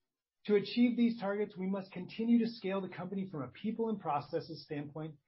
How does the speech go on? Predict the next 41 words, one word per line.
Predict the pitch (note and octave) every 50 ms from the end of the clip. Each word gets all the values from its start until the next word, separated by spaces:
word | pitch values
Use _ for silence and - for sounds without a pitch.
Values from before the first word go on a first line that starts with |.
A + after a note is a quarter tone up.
| _ _ _ _ _ -
including | F#3+ - - A#3+ C4 C#4+ C#4 C4 A#3
investing | G3 D#3+ C#3 D3 C#3+ C#3+ - D#3 D3
in | C#3 B2 A#2+
talent | - D#3+ F3 F3+ F#3+ F#3+ D#3
across | C#3+ C#3+ - C3 B2+ B2+ - - _ _
all | D#3 D#3+ E3+ F3+ F3 D3+
areas | D3+ D#3+ D#3+ E3 D#3+ D#3
of | D#3 D3+
the | D3
company, | - C3 A#2+ - G#2 G2 F#2+ - - _ _ _ _ _ _ _ _ _ _ _ _ _ _ -
as | D3 C3 B2+
well | B2+ C#3+ D#3 F3 F#3
as | F#3 F#3 F#3+ F#3+ - -
in | C3+ A#2+ B2 - -
systems | E3 C#3+ - - F3+ F3+ F3+ - - - _ -
to | D#3
prepare | - - - - - C#3 D#3 E3 E3
us | E3 D#3 - - _
for | -
the | A#2+ A2+
next | A#2+ C#3 D3+ D3+ - - -
phase | D3+ D3 D3 D3+ D3
of | - C#3 B2 B2
growth. | A#2+ G#2 F#2+ F#2+ G2 _ _ _ _ _ _ _ _ _ _ _ _ _ _ _ _ _ _ _ _ _
I'm | C#3+ C3 B2 - -
focused | F3+ F3 F#3 G#3 A3+ - -
on | E3+ D3
ensuring | C3+ C3 - - F3+ F#3 F#3+ F#3+ F#3
that | D#3 C#3+
Okta | C#3 C3+ C#3 - - F#3
will | E3 D3 D3
continue | - D#3+ D3+ - F#3 G3+ G#3+ G#3+
to | G#3 F#3+
make | F#3 F#3 F#3 -
the | C#3 A#2+
right | B2 B2+ D#3 E3
investments | F3 E3+ D#3+ D#3+ E3 E3 - F3 E3+ -
that | - C3+ -
support | - - C#3 - - D3 D#3+ E3 C#3
our | C3 C3+ C3+ C#3
growth. | C3 B2 G#2+ G2 G2+